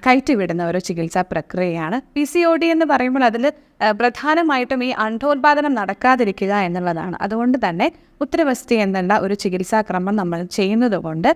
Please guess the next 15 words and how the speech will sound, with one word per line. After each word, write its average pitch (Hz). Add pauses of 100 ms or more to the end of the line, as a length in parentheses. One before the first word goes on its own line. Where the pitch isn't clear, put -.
(280)
അണ്ഡത്തിൻ്റെ 214
ക്വാളിറ്റിയെ 214
നമ്മൾ 175
ഇമ്പ്രൂവ് 185
ചെയ്യുന്നു, 185 (180)
അണ്ഡോൽപാദനത്തിനെ 233
നമ്മൾ 185 (120)
പ്രൊമോട്ട് 190
ചെയ്യുന്നു, 175 (360)
അതുപോലെ 208
അണ്ഡങ്ങളുടെ 220 (100)
എണ്ണത്തിലും 214 (100)
നമ്മൾ, 185 (460)
ആ, 202 (500)
ചികിത്സ 240